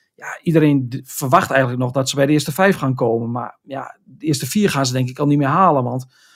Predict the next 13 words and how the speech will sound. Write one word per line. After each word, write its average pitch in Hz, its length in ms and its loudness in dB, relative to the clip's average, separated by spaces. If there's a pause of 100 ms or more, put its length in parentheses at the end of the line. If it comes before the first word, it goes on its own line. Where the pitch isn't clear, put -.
(120)
dan 151 100 -2
moet 165 120 2
je 175 60 2
al 139 60 4
vijf 190 280 2
wedstrijden 156 440 0
meer 156 220 2
gaan 143 240 -6
winnen 165 220 0
dan 135 200 -4
A 156 140 -2
Z, 160 200 2 (240)
eh, 139 220 -4